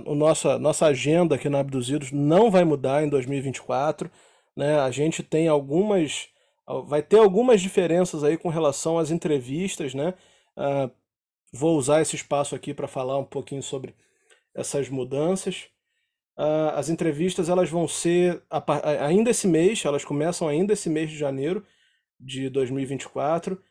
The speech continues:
mas dessa vez eu vou fazer em blocos de dez, né? Nós vamos f-, colocar dez entrevistas, vão parar, mais dez, vão parar, mais dez, vão parar, e assim sucessivamente, em vez de ficar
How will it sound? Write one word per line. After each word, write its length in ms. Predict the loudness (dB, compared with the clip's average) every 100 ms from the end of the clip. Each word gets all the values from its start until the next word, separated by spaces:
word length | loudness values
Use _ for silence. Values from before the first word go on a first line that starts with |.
| _ _
mas 220 | -4 0 2
dessa 240 | 2 4
vez 180 | 4 4
eu 80 | 4
vou 100 | 2
fazer 360 | 0 2 2
em 100 | 2
blocos 560 | 2 6 6 6 2 0
de 140 | -2
dez, 600 | 0 0 2 0 -4 -6
né? 220 | -4 -6 -8 _ _ _ _ _
Nós 160 | -10 -6
vamos 180 | -6 -6
f-, 100 | -12 -2
colocar 380 | 0 2 -2
dez 440 | -2 2 6 8 6
entrevistas, 920 | 4 4 4 2 2 2 0 -2 -8 _ _ _ _
vão 220 | -4 -2
parar, 520 | 2 4 4 2 0 -4 _ _ _ _ _
mais 320 | 0 2 2
dez, 600 | 4 4 6 4 2 -4 -14 _ _ -16
vão 240 | -8 -6
parar, 480 | -2 2 4 2 -2 _ _ _ _
mais 360 | -4 0 0 2
dez, 500 | 2 4 6 4 0
vão 260 | -6 -4
parar, 460 | -2 0 0 0 -2
e 140 | -2
assim 280 | 0 2 2
sucessivamente, 760 | 2 -2 -4 -2 -2 -2 0 0
em 40 |
vez 300 | 2 2 2
de 100 | 0
ficar 460 | -8 -4 -2 -2